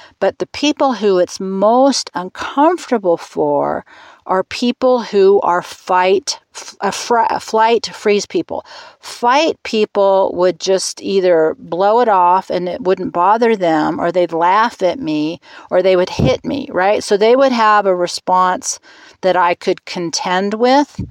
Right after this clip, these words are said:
but freeze flight people are, got their feelings hurt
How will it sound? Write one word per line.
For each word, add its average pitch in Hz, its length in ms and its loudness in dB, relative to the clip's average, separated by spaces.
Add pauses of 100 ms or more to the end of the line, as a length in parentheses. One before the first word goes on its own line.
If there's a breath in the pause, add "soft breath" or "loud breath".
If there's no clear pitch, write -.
(600 loud breath)
but 185 360 -2
freeze 254 920 0 (540)
flight 254 760 0 (120)
people 160 580 -2
are, 185 160 0
got 156 240 -4
their 202 120 0
feelings 269 600 2
hurt - 380 -6